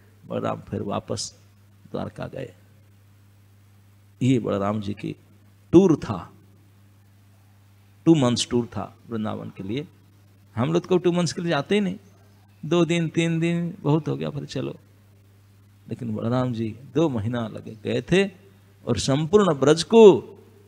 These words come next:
चेंज ही कर दिए, अलग ही कर दिए। कृष्ण के जो एब्सेंस फील कर रहे थे, उसको पूरा कर दिए।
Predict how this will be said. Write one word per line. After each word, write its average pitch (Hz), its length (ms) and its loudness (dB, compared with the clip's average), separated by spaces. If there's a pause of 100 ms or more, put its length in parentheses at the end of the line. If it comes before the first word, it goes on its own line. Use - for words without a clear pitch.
(260)
चेंज 135 340 6
ही 175 160 10
कर 113 240 -2
दिए, 95 280 -4 (960)
अलग 160 180 6
ही 254 140 10
कर 135 220 2
दिए। - 260 -6 (1080)
कृष्ण 185 340 2
के 190 100 -4
जो 160 220 2
एब्सेंस 233 400 2
फील 185 180 2
कर 165 180 -2
रहे 143 220 4
थे, 135 280 0 (360)
उसको - 260 -6
पूरा 113 300 -4
कर 98 160 -10
दिए। - 320 -12